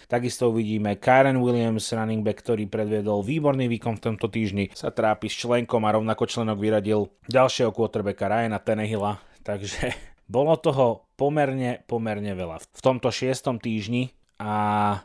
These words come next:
budeme sledovať, samozrejme, že ako sa to vyvinie, pretože quarterback je to najviac a viaceré týmy o tom vedia. Môžeme si ešte keď tak, e, v rýchlosti preletieť tie ostatné výsledky, keďže, ako vidíte, ten dnešný podcast bude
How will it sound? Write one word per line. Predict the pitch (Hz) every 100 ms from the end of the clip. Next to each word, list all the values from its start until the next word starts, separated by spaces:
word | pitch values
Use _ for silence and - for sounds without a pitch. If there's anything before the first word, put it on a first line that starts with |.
| -
budeme | 117 123 117
sledovať, | - 113 107 95 92
samozrejme, | 107 95 95 98 98
že | 95 101
ako | -
sa | 110 113
to | 110
vyvinie, | 107 110 110 110 107
pretože | 107 - 110 101 104 101 -
quarterback | 180 196 185 160 147
je | 143
to | 123
najviac | 113 107 98 90 - - - _ _
a | 101 98 98 95
viaceré | 90 107 107 117 104
týmy | 92 107 104
o | 101
tom | - 101
vedia. | 98 101 107 110 _
Môžeme | 151 175 180 175
si | 175
ešte | 175 - 170
keď | 170 165
tak, | 165 151 -
e, | 143 135 127 -
v | 120 139
rýchlosti | 135 156 - 156 127
preletieť | 131 135 135 147 135 -
tie | 139 123 117
ostatné | 117 123 147 139 139 135 117 101 -
výsledky, | 120 123 - 139 - 127
keďže, | 131 113 117 113
ako | - 110
vidíte, | 110 110 120
ten | 101 104 107
dnešný | 107 113 104
podcast | 107 - 110 101
bude | 107 104 95